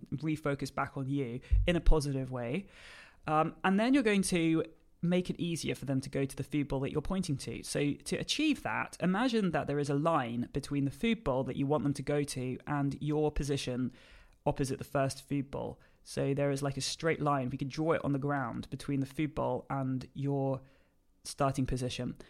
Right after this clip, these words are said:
What you're gonna do is move along that line closer to the food bowl so that you take out some of this distracting area where the dog's gonna veer off towards the wrong bowl. You can halve the distance, basically, by moving yourself up halfway to the correct food bowl.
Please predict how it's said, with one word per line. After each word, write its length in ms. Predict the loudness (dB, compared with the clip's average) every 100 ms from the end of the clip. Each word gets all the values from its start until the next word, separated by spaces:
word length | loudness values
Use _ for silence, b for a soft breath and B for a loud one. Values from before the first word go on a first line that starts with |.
| B B
What 160 | 2 4
you're 100 | 4
gonna 180 | 2
do 280 | 2 2 2 0
is 180 | -2 0
move 400 | 2 4 4 2
along 340 | 2 4 4 4
that 180 | 2 0
line 400 | 0 2 2 0
closer 380 | 0 0 0
to 120 | -4 -4
the 80 |
food 320 | -4 -2 -2 -4
bowl 240 | -6 -6
so 160 | -6 -4
that 220 | -4 -2
you 320 | -2 -2 -2
take 320 | -4 -4 -2
out 300 | -2 -2 -6 -12
some 180 | -4 -4
of 100 | -2
this 120 | -6
distracting 800 | -6 -6 -2 -4 -2 -2 0 -2 B B B B B _
area 360 | -2 0 0 0
where 160 | 0 -2
the 80 |
dog's 300 | 0 -2 -2
gonna 160 | -2 -2
veer 320 | 0 0 2
off 260 | 0 -2 -6
towards 280 | -6 -6 -4
the 80 |
wrong 240 | -2 0 2
bowl. 260 | 0 0
You 80 | 0
can 120 | 0
halve 420 | -2 2 2 2 0
the 80 |
distance, 480 | -2 -4 -4 -8 -8
basically, 420 | -6 -8 -6 -6
by 140 | -2 0
moving 360 | 2 2 2
yourself 400 | 0 -2 -4 -2
up 220 | -2 -2 -2
halfway 640 | -2 -4 -4 -6 -6 -8 B B B
to 100 | -8
the 60 | -6
correct 320 | -4 -4 0
food 220 | 0 2
bowl. 320 | 4 2 2